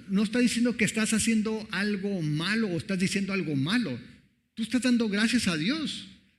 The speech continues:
Acuérdate que Pablo menciona que las lenguas no son un mensaje para, para lo-, una revelación para los demás. Básicamente son acciones de gracias, son cantos a Dios. Es, es alabanza a Dios,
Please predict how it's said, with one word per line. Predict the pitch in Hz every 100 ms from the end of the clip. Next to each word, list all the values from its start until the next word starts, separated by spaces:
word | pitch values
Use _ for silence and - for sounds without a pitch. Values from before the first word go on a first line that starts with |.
| _ _
Acuérdate | 139 135 208 208
que | - 170 156 143 - -
Pablo | 170 185 214
menciona | 214 175 165 - 165 170 196 214 208 - - -
que | 170 165 - - -
las | 139
lenguas | 143 156 180 208 175 -
no | 151 180
son | 190 202
un | 196
mensaje | 190 175 196 175 175
para, | 180 160 139 117 113 - - - - -
para | 135
lo-, | 131
una | 131 151 160
revelación | 175 165 143 123 117 156 160
para | 165 147
los | 127
demás. | 120 131 220 - - - -
Básicamente | 156 156 165 156 156
son | 170 165
acciones | 131 170 170
de | 147
gracias, | 127 151 208 - 160
son | 165
cantos | 151 160 151 156
a | 139
Dios. | 135 196 220 - - - _ _
Es, | 156 175 160
es | 175 - 156
alabanza | 160 143 170 170 160
a |
Dios, | 139 226 - -